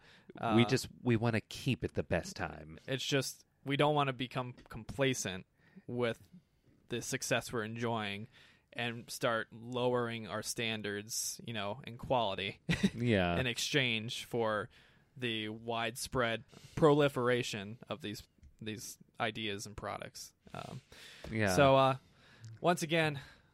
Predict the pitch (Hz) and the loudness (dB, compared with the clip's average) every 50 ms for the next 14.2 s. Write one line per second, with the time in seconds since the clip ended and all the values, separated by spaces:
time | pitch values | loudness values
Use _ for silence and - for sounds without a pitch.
0 | _ _ - - 143 143 147 - 160 151 131 139 131 - 135 - - 143 127 135 | _ _ 0 2 2 2 2 4 2 2 4 2 0 0 0 2 2 2 2 2
1 | 131 131 131 127 - - 131 127 123 123 - - - - - - 147 156 151 - | 2 4 4 4 4 4 4 4 4 2 0 -4 -6 -6 -2 0 0 2 2 2
2 | 156 151 147 139 - - 131 139 147 139 - 156 143 143 143 143 139 135 127 127 | 2 2 2 2 0 -2 0 2 2 2 2 2 2 2 2 2 2 0 0 2
3 | 123 127 127 131 131 - 135 127 123 127 120 - - - - - 135 127 120 120 | 4 4 4 4 4 2 0 0 0 -2 -6 -10 -14 -6 0 2 4 4 4 4
4 | 123 139 127 - 123 120 127 127 123 - - - - - _ - - 123 131 139 | 2 2 0 -2 0 2 4 4 4 2 0 -4 -6 -8 _ -8 -2 2 6 6
5 | 156 160 147 196 208 185 160 135 120 107 127 - - - - - - _ _ _ | 8 10 12 12 12 12 12 12 12 6 0 -8 -12 -18 -20 -20 -20 _ _ _
6 | _ - 123 123 123 120 127 123 117 - - 113 - - 117 110 101 101 98 - | _ 0 2 2 2 4 2 2 2 2 -2 -4 -4 -2 0 0 0 -2 -2 -6
7 | - - - - - - - 120 131 131 131 131 127 123 127 131 131 127 123 - | -10 -20 -20 -20 -10 -4 -2 0 2 2 2 2 2 4 4 4 4 4 4 2
8 | 135 131 131 127 127 127 127 127 127 123 123 - - - - - 113 120 131 131 | 2 0 0 0 2 2 2 2 2 0 -2 -6 -14 -12 -4 0 4 6 6 8
9 | 135 135 131 131 - 143 139 139 131 131 143 143 135 135 127 - 135 95 85 127 | 8 8 6 6 6 6 8 8 8 6 4 2 2 2 0 0 0 0 0 -2
10 | 127 123 131 131 135 131 123 123 - - 127 127 131 131 127 123 123 123 123 123 | 0 4 4 4 4 4 2 2 4 4 4 4 2 2 2 4 4 6 6 6
11 | 120 120 120 120 - _ - - - - - - _ _ _ _ _ - 120 123 | 4 4 2 0 -6 _ -20 -20 -20 -20 -20 -20 _ _ _ _ _ -4 -2 0
12 | 120 127 123 123 123 120 120 117 127 127 - - 131 123 - 135 127 123 123 113 | 2 2 2 2 2 0 0 2 2 0 2 2 0 2 4 4 4 4 4 4
13 | 120 120 120 117 117 120 - - - - 170 - - - - - 117 117 - - | 4 6 6 6 4 2 0 -4 -4 -2 -2 0 0 -2 -2 -2 -2 0 2 4
14 | 131 135 135 | 4 4 4